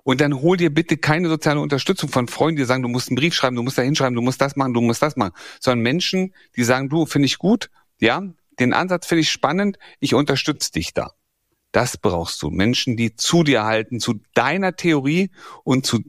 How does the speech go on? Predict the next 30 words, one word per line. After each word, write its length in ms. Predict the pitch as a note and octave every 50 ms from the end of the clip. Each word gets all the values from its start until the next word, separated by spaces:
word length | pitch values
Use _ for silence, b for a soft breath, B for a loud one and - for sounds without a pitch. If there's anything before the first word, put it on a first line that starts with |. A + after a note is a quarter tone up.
| - -
deiner 360 | A2 A#2 C3 D3+ E3+ D#3+ D3+
praktischen 540 | - - - C3 - - C3 B2+ - A#2+ A#2
Umsetzung. 520 | C#3 B2+ G2 F2 D#2 - - - - - - _ _ _ _ _ _ _ _ _ B B B B B B B B
Du 100 | B A#2
darfst 380 | A2 B2+ C3 D#3+ G3 F#3 - -
dir 40 | F3+
natürlich 500 | D#3+ D#3 - - F3+ F3 F3 D#3 - -
auch 120 | C#3+ -
etwas 360 | - D3 - - C#3 B2+ -
suchen, 440 | - E3 F#3+ G#3 - G3 F#3+ F3 B B B B B _
was 200 | C#3 C#3 C#3 -
dich 280 | - D#3+ D3 - - -
in 100 | - C3
der 160 | C3 B2+ A#2+ -
Zwischenzeit 500 | - F3+ F#3+ - F3 D#3 - D3 B2 -
auch 80 | C#3+
ein 80 | C#3+ D3
Stück 260 | - - A3 G3+ -
beschäftigt, 560 | - E3 - - G3+ F#3+ - - A2 G2 -
was 180 | - D#3 - -
dich 140 | F3 D#3+ -
vielleicht 280 | - E3+ E3+ D#3+ -
auch 120 | D#3+ D3 -
fördert, 400 | - - G#3 G3 C#3+ G#2 - B B B B B B
was 240 | - C#3 C#3+ - -
dich 320 | - D#3 D3 - - b b b b b
fordert. 1120 | - - - - - F3+ E3+ E3 D3+ B2 G2+ - F2 E2 - - - _ - - - _ _ _ _ _ _ _ _ _ _ _ _ _ _ _
Fördern 640 | _ - - - - B2+ B2+ C3 C3+ C3 C3 B2+ B2+ -
und 220 | - C3 B2 -
fordern. 380 | - - C3+ A#2 G2 C#2+ C#2+